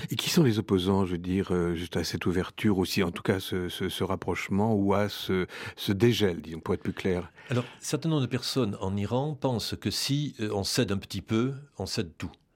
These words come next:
Speaker 2: Si, euh, les États-Unis, qui sont le grand Satan, le symbole de,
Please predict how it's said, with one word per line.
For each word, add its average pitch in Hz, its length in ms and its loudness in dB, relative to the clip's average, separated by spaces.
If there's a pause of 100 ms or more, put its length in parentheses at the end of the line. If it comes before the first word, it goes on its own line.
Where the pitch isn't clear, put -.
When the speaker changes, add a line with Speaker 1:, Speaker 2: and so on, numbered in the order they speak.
(140)
Speaker 2:
Si, 120 460 -2
euh, 92 160 0
les 95 180 -2
États-Unis, 107 520 0
qui 127 100 -8
sont 98 140 -6
le 90 80 -6
grand 107 180 -6
Satan, 101 520 -6
le 85 100 -10
symbole 98 500 -2
de, 87 160 -4